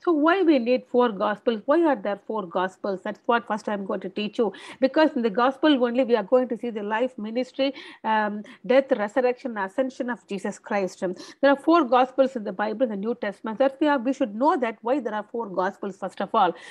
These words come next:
So first of all, there are four authors for the four gospels. You all know that. Um,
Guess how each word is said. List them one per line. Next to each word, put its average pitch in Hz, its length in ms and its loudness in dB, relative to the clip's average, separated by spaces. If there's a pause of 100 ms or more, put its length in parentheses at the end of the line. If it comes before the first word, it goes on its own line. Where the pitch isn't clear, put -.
(120)
So 294 60 -4
first 285 220 2
of 320 100 4
all, 330 140 4
there 277 140 4
are 262 40 4
four 302 320 2
authors 254 480 4
for 202 80 -8
the 208 100 -10
four 233 260 -8
gospels. 196 520 -2
You 220 140 -4
all 214 160 2
know 220 320 0
that. 180 300 -4
Um, 170 140 -10